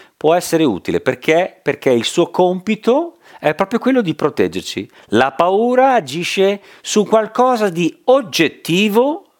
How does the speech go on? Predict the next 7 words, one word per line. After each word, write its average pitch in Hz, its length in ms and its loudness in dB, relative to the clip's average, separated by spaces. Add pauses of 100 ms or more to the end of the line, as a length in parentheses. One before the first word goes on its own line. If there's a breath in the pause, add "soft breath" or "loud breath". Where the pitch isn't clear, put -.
(360)
nel 107 200 0
soggettivo 110 960 -2 (300 soft breath)
e 262 100 4
nel 285 200 2
qui 180 220 2
e 139 80 4
ora. 85 420 -4